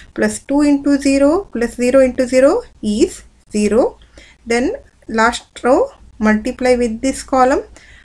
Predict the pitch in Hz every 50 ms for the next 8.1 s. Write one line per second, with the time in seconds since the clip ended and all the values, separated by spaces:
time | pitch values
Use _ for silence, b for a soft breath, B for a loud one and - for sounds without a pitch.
0 | b b b - - 240 262 269 277 285 302 294 285 294 285 277 285 285 320 440
1 | - - - - - - - 185 185 185 - 240 262 285 294 294 285 277 285 277
2 | 277 277 269 285 320 466 466 - 240 220 220 - - - 247 254 247 233 233 247
3 | 240 220 240 240 277 381 - 247 220 - 285 440 587 - - - _ _ _ _
4 | _ _ _ _ _ _ - - - - _ _ _ - - 214 180 - - -
5 | - - - - _ _ _ - - _ _ _ _ _ _ - - 220 277 247
6 | 285 403 - _ _ _ _ _ _ _ _ - _ _ _ _ - - _ _
7 | _ _ _ _ _ - 277 294 294 311 302 - 320 294 - - 202 202 254 -
8 | -